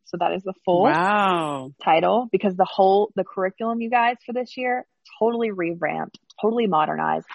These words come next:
Speaker 1: Not what every other business expert is teaching out there in the online space. This is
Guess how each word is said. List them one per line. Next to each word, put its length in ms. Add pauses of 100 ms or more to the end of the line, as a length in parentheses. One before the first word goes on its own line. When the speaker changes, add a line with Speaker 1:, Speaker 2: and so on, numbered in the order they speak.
(160)
Speaker 1:
Not 240
what 140
every 280
other 280
business 360
expert 360
is 100
teaching 360
out 200
there 320 (480)
in 120
the 80
online 440
space. 420
This 200
is 80